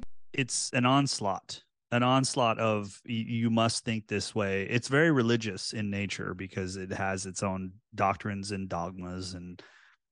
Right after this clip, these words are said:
you are a heretic if you don't go along with it. I mean, it's, it's very religious, and eventually,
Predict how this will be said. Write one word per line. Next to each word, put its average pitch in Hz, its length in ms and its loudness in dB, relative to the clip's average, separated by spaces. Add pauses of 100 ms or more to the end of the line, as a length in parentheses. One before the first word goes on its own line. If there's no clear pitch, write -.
(100)
you 101 480 -2
are 101 140 4
a 95 80 4
heretic 95 560 0
if 92 120 -8
you 92 100 0
don't 92 280 0
go 90 180 0
along 117 300 2
with 117 160 0
it. 107 300 0
I 104 60 -4
mean, 107 140 -2
it's, 131 160 0
it's 135 160 -4
very 151 220 4
religious, 104 640 0
and 98 240 -4
eventually, 117 800 2